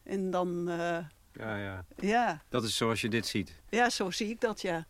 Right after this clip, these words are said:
Speaker 2: Want
Speaker 1: Ja.
Speaker 2: daar ben je vervolgens ook nog eens, ik geloof, zes jaar mee bezig geweest, hè, met het bouwen dit, van dit huis. Deze woonkokon.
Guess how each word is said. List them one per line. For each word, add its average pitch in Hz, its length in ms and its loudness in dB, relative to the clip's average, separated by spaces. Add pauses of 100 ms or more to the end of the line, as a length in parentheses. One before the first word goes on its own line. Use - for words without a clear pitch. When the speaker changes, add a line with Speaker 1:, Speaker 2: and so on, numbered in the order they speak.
Speaker 2:
Want - 120 -8
Speaker 1:
Ja. 196 100 4
Speaker 2:
daar 107 100 0
ben 110 120 2
je 110 100 2
vervolgens 110 420 0
ook 123 160 2
nog 120 180 0
eens, - 380 -4 (240)
ik - 80 -14
geloof, 110 180 -2
zes 117 240 2
jaar 123 140 0
mee 123 100 -2
bezig 127 300 -2
geweest, - 220 -4
hè, 120 80 -6
met 120 120 2
het 101 120 -4
bouwen 101 380 2
dit, 87 300 -6
van - 220 -12
dit 92 160 -10
huis. 95 320 -10 (220)
Deze 98 160 -12
woonkokon. 95 640 -4